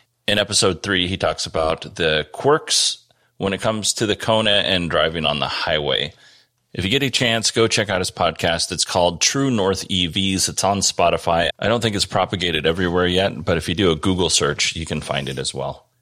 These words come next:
If you want to take a look at Tesla's Crash Lab, I put a free video up on the Patreon feed, and it's just called Crash Lab, and you can view that for free. If you want to support the show, go to patreon dot com forward slash kilowatt or support kilowatt dot com. Either one of those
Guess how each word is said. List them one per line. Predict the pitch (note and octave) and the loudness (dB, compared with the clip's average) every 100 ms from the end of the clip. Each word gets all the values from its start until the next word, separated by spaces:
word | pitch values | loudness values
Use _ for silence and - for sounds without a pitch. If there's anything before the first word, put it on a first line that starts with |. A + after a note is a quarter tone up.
| _ | _
If | - | -4
you | B2 | 0
want | C3+ | 0
to | |
take | C3 C3 A#2+ | 0 0 2
a | |
look | A2+ B2 - | 2 2 0
at | G#2 G2 F#2 - | 2 2 2 0
Tesla's | A#2 - A#2+ G2 - | 0 2 2 2 0
Crash | - F#2+ A2+ - | 0 -2 0 -2
Lab, | F#2+ D2+ E2 - | 0 2 0 0
I | E2+ | -2
put | E2+ - F#2+ - | -2 0 0 2
a | F2 | -2
free | D#2+ - C3+ | -2 -2 0
video | A#2 G#2 F2+ | 2 4 4
up | E2+ - | 4 2
on | E2+ | 0
the | D#2+ | 0
Patreon | G#2 G2 - E2+ D#2 D2+ | -4 -4 0 0 0 -2
feed, | E2+ D2+ D2+ - _ _ - | -4 -4 -4 -8 _ _ -6
and | - F2 E2+ | -2 -2 0
it's | E2 - - | -2 -4 -6
just | - D#2 | -6 -6
called | - D#2 D2+ | -2 -2 -2
Crash | - E2 D2 - | -2 -2 -2 -4
Lab, | D2+ D2+ E2+ | -2 -2 -4
and | - F#2 | -8 -6
you | F2+ | -6
can | F#2+ F#2 | -4 -6
view | E2 E2+ | -4 -4
that | D#2+ D2 | 0 -2
for | - D#2+ | -2 -8
free. | - E2+ D#2 A2+ C#3 - | -4 -2 -2 -2 -8 -12
If | - | -6
you | G#2+ | -2
want | G#2+ G2 | 0 0
to | |
support | - A#2+ B2 | 0 0 0
the | B2+ | -4
show, | - F2 F#2+ | 0 2 2
go | F#2 | 0
to | |
patreon | D#2+ E2 - E2 D#2 | -2 -4 -2 -2 0
dot | C#2+ - | -4 -2
com | E2 D2+ | -2 -2
forward | - E2+ E2 | -2 0 0
slash | D#2 D2+ - | -2 -4 -2
kilowatt | F#2 F2+ G#2 C3+ - | 0 4 4 2 -2
or | F2+ | -4
support | E2 - F2+ - - A#2 - | -2 0 -2 0 0 0 0
kilowatt | - F#2 D#2+ D2+ - | 0 2 2 -2 -2
dot | E2 - | -4 -2
com. | - E2 G2 G2 | -4 -2 -2 -4
Either | F2 E2+ | -4 -2
one | E2 | -2
of | D#2+ | -2
those | G1+ - | -2 -4